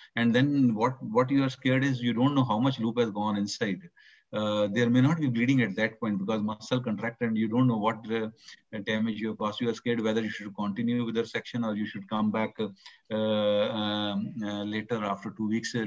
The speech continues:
to see that area. So this is very common in elderly, uh, patient, especially, uh, the thin patient and the female where bladder is usually, uh, very thin.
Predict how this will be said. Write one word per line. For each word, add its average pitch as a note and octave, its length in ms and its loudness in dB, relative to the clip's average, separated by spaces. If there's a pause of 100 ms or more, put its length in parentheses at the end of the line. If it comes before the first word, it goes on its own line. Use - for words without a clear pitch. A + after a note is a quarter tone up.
to G#2+ 160 -4
see G#2+ 200 -2
that G2 180 -4
area. G2 360 -4 (380)
So C#3 140 0
this C#3+ 160 0
is D#3+ 80 0
very C3+ 240 -2
common C3 320 0
in A2 120 0
elderly, G2+ 580 0 (220)
uh, F#2+ 440 -2
patient, A2 340 -4
especially, G#2 640 -4 (200)
uh, F#2+ 420 -4 (180)
the - 120 -16
thin D3 220 2
patient A#2 320 -6
and G#2 300 -4
the G2 100 -8
female B2+ 320 2
where G2+ 180 -8
bladder G2+ 280 -4
is G#2 140 -10 (360)
usually, A2 560 0 (320)
uh, G2+ 260 -6
very A2 220 -4
thin. G2 340 -2